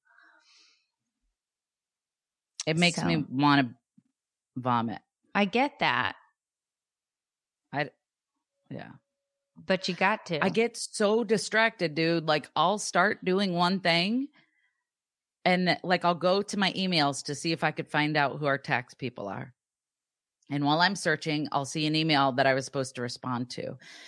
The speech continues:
Speaker 1: And then I'll be like, "Oh, crap, I gotta respond to that." So then I'll start responding to that. I'll forget all about what I was doing before.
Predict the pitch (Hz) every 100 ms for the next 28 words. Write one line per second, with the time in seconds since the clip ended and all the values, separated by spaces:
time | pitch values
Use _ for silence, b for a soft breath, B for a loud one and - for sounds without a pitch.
0 | B B 135 135 127 131 120 113 98 -
1 | 101 95 113 - - 123 - 127 113 98
2 | 92 - - 127 123 131 160 156 107 -
3 | 143 135 131 139 139 139 - - - _
4 | _ _ - 139 - 139 127 156 - 147
5 | 190 170 151 123 147 143 131 147 135 131
6 | 127 127 131 120 120 131